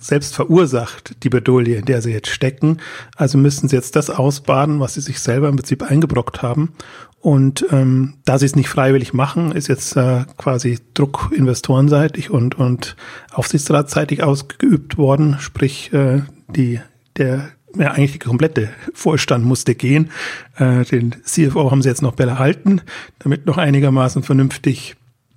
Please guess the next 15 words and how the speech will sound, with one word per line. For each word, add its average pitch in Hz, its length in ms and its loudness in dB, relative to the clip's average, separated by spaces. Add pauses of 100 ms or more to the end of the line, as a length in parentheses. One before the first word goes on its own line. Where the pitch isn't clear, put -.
(540)
das 127 160 0
Jahr, 135 400 0 (100)
äh, - 60 0
abgewickelt, 147 680 0
ver-, - 360 -6
also 127 200 -2
v-, - 280 -12
vollendet 151 480 0
werden 123 260 0
kann. 156 300 0 (440)
Ähm, 131 260 2
aber 127 160 0
im 127 60 2
Prinzip 131 280 -2
beide 123 500 0